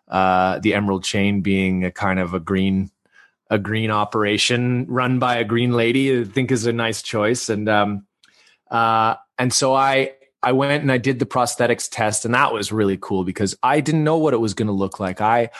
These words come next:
initially thought, because I don't have hair, that, like, I would probably be bald. Most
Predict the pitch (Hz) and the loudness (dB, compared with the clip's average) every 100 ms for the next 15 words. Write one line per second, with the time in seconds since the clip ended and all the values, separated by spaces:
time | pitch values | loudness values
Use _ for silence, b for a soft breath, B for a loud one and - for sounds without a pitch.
0 | B - 107 127 156 143 127 117 - 104 | B -2 2 2 2 2 2 2 2 -2
1 | 123 110 107 117 120 110 107 - _ b | 0 2 2 0 -2 -2 -2 -4 _ b
2 | _ _ - 120 107 87 104 127 b b | _ _ -6 0 2 0 -4 -8 b b
3 | b 117 110 104 95 98 92 - _ _ | b 0 2 2 2 0 0 -6 _ _
4 | 101 107 107 98 - 110 104 104 110 101 | 0 4 4 2 0 0 2 0 0 2
5 | 107 95 - 95 104 127 - 120 117 131 | 0 0 0 0 0 -2 -6 -2 0 0
6 | - | -2